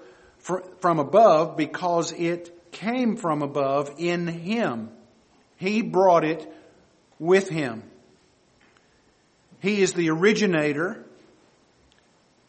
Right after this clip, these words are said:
and deliverer of the new life that brings sinners into a right relationship with God.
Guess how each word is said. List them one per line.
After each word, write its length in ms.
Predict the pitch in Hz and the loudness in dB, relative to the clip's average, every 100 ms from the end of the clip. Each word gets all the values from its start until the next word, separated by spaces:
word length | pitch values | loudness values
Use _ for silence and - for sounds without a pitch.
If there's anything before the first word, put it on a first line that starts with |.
| - | -4
and 200 | 170 165 | -2 0
deliverer 840 | 160 175 220 254 180 131 147 185 165 | 2 6 6 6 4 2 2 0 2
of 220 | 156 151 | 0 0
the 100 | 156 | -2
new 300 | 160 208 247 | 0 2 4
life 420 | 160 135 165 156 | 2 2 -2 -2
that 220 | 156 160 | -2 -2
brings 340 | 160 202 208 208 | 0 2 0 -2
sinners 600 | - - 143 139 170 156 | -6 -4 -4 -2 -2 -4
into 420 | 165 165 165 156 | -4 -4 0 0
a 100 | 151 | 0
right 420 | 147 165 180 180 | 0 2 2 2
relationship 920 | 175 170 165 170 - 139 - 139 139 139 | -2 0 0 -2 -4 -8 -8 -8 -8 -6
with 180 | 143 | -8
God. 440 | 147 185 147 107 | 0 2 2 -2